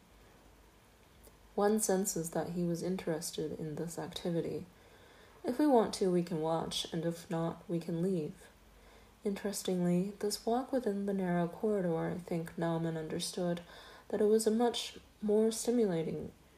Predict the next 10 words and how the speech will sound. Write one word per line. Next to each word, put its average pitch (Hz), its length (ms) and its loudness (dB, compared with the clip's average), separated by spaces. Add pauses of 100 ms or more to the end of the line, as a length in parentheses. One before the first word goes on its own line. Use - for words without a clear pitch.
(180)
thing 170 280 0
for 165 140 -4
him 175 280 -2
to 170 100 -4
do 175 320 2
than 165 180 -4
for 160 200 -4
us 151 180 -4
to - 100 -6
watch. 160 520 -4